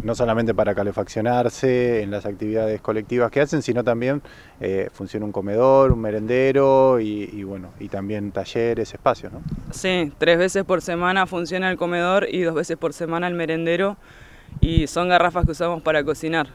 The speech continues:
Speaker 2: Eh, así que, mm, que tuvimos que suspender, eh, las actividades. Incluso hasta el día de ayer había compas que querían sostener igual,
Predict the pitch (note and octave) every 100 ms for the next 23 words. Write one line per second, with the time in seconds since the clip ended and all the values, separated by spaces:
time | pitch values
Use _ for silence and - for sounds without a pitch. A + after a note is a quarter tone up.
0 | - - - C#3+ C3+ C3+ - C#3+ - D#3+
1 | E3 E3 D#3 C#3+ C#3 B2+ B2+ A#2+ - -
2 | - - - - - _ - D#3 C3+ D#3
3 | E3+ E3 D#3+ D#3+ C#3 D3 D#3 D#3+ E3 E3+
4 | E3+ E3 D3+ B2+ - C#3+ C#3+ C#3 C3+ C3
5 | C#3 - C#3 C#3 D#3 F3+ F#3+ F#3 - -
6 | D#3+ D#3 E3 F3+ G3+ F3 D#3 E3 F3 F3
7 | D3 F3+ F3+ F3+ E3+ E3 F3 E3+ D3+ D#3
8 | E3 E3 D#3 - D3+ D#3+ D#3 D#3 E3+